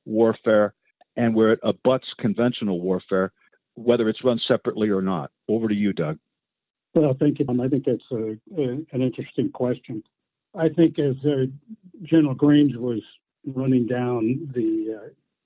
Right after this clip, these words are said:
Speaker 2: the elements of irregular warfare, I think what struck me and what I've experienced throughout my career, and I'm certain that all of the distinguished gentlemen on this podcast have experienced, that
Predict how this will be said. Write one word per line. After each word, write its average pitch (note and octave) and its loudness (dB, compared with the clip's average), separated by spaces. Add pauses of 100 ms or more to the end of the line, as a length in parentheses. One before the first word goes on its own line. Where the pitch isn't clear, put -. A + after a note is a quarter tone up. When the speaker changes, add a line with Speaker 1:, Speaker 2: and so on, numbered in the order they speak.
(160)
Speaker 2:
the D3 6
elements C3+ 4 (100)
of B2+ 2
irregular C3+ 2
warfare, A2 -8
I B2+ -2
think C#3 -4
what A#2+ 0
struck C3+ -2
me C3+ 2 (420)
and C#3 0
what C3+ 2 (220)
I've E3+ 0
experienced C3+ -4
throughout B2+ 0
my C#3 0
career, C3 0
and A2 0
I'm G#2+ 0 (260)
certain C3+ 0
that A2+ -2
all A#2+ 0
of A2 -4
the A2 -2
distinguished B2+ 2
gentlemen B2 6
on A#2 4
this A2 2 (640)
podcast D3+ 2
have A#2+ 4
experienced, B2 0 (500)
that C#3+ 2